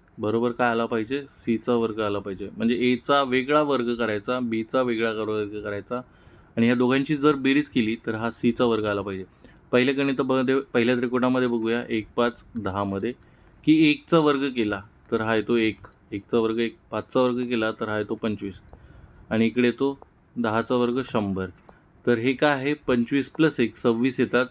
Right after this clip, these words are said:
जे की शंभर बरोबर नाही आहे, म्हणून हे काय आहे, पहिलं त्रिकूट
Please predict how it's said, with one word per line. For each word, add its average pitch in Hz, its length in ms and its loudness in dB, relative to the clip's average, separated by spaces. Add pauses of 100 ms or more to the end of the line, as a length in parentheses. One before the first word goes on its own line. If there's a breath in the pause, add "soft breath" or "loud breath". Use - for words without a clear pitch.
(600 soft breath)
जे 123 100 4
की 147 160 0
शंभर 127 380 4
बरोबर 120 340 2
नाही 107 200 -2
आहे, 101 80 -6
म्हणून 107 360 0
हे 117 120 0
काय 120 220 2
आहे, 117 160 -4
पहिलं 117 340 0
त्रिकूट 120 440 -4